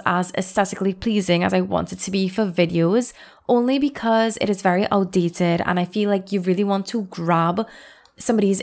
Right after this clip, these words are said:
interest when you're recording something. So if you ever look at my Instagram and I'm in a, and I, and I am in a really pretty kitchen, chances are it's not mine. <laughs> So anyway, I have this friend and she is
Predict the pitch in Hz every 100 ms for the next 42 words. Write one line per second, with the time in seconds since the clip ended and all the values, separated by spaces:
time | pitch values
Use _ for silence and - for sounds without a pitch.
0 | - 196 185 185 226 - 202 196 196 202
1 | 202 220 180 165 185 180 180 196 - 190
2 | 190 - - 226 269 208 190 202 226 226
3 | - 180 - - 175 180 - 185 185 190
4 | - _ - 185 185 - 190 196 - _
5 | - 262 320 294 - 233 269 226 262 196
6 | - 226 196 226 - - - - 214 226
7 | 262 277 285 220 247 233 208 196 214 247
8 | 247 220 214 208 - 226 - - - -
9 | - 359 - 294 - 302 - 349 381 349
10 | 320 302 - - 247 240 - 254 240 208
11 | 202 208 220 285 - 247 226 226 - 202
12 | 190 220 220 - 202 202